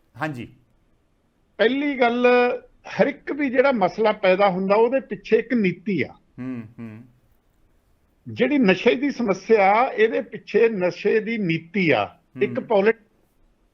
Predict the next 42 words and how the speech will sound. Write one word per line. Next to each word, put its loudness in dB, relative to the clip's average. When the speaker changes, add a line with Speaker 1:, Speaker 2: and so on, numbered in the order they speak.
Speaker 2:
ਜਿਹਦੀ -2
ਜੜ 2
ਪਈ 0
ਆ 2
ਐਨ -4
ਡੀ -2
ਪੀ -4
ਐਸ -2
ਐਕਟ -4
ਦੇ -2
ਵਿੱਚ। -6
Speaker 1:
ਹੂੰ। -10
Speaker 2:
ਜਦੋਂ 0
ਤੁਸੀਂ -6
ਉੱਥੇ -2
ਇੱਕ -12
ਨੀਤੀ -8
ਨਿਰਧਾਰਿਤ -2
ਕਰਦੇ -4
ਹੋ, 2
ਕੁਦਰਤੀ -2
ਨਸ਼ੇ 0
ਜਿਹੜੀ -10
ਭੁੱਕੀ -12
ਆ, 2
ਉਹ 6
ਦੋ 2
ਸੌ 0
ਰੁਪਏ 2
ਕਿਲੋ 0
ਤੋਂ -4
ਪੰਜ -4
ਹਜ਼ਾਰ 0
ਹੋ 0
ਜਾਂਦੀ -4
ਆ, 0
ਅਫੀਮ -10
ਦਾ -4
ਤੋਲਾ 0
ਪੰਜ -8
ਸੌ -4
ਤੋਂ -4